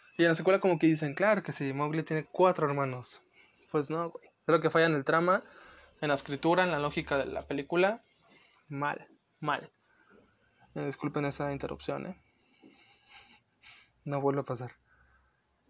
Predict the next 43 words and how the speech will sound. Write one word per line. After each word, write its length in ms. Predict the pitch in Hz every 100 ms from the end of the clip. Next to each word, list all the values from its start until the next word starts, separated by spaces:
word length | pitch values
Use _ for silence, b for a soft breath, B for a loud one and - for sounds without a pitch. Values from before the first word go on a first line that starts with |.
| -
Ocho, 560 | 151 175 - 151 135 131
Mulan 420 | 131 139 151 175
dos. 500 | 151 135 - - - b b b b _ _ _ _ _ _
El 80 | 147
caso 200 | 160 196
de 80 | 196
Mulan 320 | 156 151 160
dos 200 | 170 175
es 100 | 143
curioso. 560 | 156 147 143 143 139 - _ -
La 120 | 143
película 400 | 147 143 165 190
intenta 360 | 170 151 151
mantener 400 | 170 151 139 143
el 80 | 160
espíritu 420 | 147 - 175 180
de 60 | 190
la 100 | 147
cinta 200 | - 170
original 560 | 160 - 143 151 190 - b b b b b b b _
de 100 | 160
mil 140 | 147
novecientos 360 | 160 165 160 170
noventa 260 | 170 143 139
y 60 |
ocho, 340 | 135 135 123 - b b b _
pero 180 | 165 156
su 140 | 156
trama 280 | 143 160 202
podría 240 | 185 160 156
haber 140 | 160
sido 180 | - 156
más 160 | 139
interesante. 760 | 147 139 135 - 143 139 156 - b b b b b
La 140 | 160 151
entrada 340 | 147 170 233
en 80 | 214
escena 280 | 170 175 180
de 80 | 165
las 200 | 143 156
hijas 260 | 156 165
del 120 | 156
emperador, 600 | 143 135 139 135 156 208